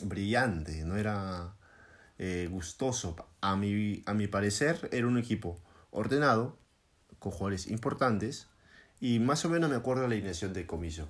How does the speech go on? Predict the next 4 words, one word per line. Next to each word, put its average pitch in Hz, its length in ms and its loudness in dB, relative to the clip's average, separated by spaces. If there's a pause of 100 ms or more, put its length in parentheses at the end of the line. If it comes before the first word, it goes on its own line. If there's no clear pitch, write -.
(120)
Era 110 280 -2
con, 85 280 -6 (1120)
con 85 300 -4
Chávez, 127 760 2